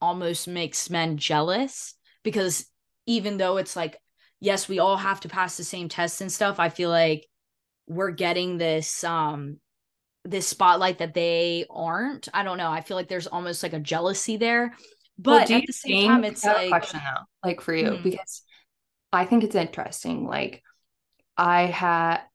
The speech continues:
Speaker 2: I think it's amazing that pilots are pilots, that there's airline pilots, but for some reason, a female airline pilot is a million times cooler to me than a male airline pilot. And I feel like maybe a male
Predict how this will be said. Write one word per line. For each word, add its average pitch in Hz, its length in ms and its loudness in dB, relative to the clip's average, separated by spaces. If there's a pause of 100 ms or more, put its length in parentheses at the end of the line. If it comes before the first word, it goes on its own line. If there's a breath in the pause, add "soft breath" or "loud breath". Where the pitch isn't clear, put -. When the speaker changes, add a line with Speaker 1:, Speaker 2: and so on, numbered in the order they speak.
(100)
Speaker 2:
I 180 280 2
think 202 280 -4
it's - 260 -8
amazing 175 640 0
that 165 360 -2 (360)
pilots 151 320 -8
are - 60 -6
pilots, 160 480 0
that 160 240 -4
there's 165 320 0
airline 156 380 0
pilots, 165 320 -2 (240 loud breath)
but - 180 2
for 185 140 2
some 208 420 2
reason, 180 520 0
a 160 140 -4
female 202 680 2
airline 156 400 0
pilot 147 520 -4 (400 loud breath)
is 160 280 2
a 160 60 0
million 185 400 2
times 170 320 -4
cooler 156 320 -4
to 156 160 -6
me 147 460 -4
than 160 160 -2
a 160 40 -4
male 151 800 -2
airline - 380 -4
pilot. - 460 -4 (380 loud breath)
And 185 160 4
I 175 120 4
feel 226 320 2
like 196 320 4
maybe 262 840 2 (360)
a 175 80 0
male 208 580 -2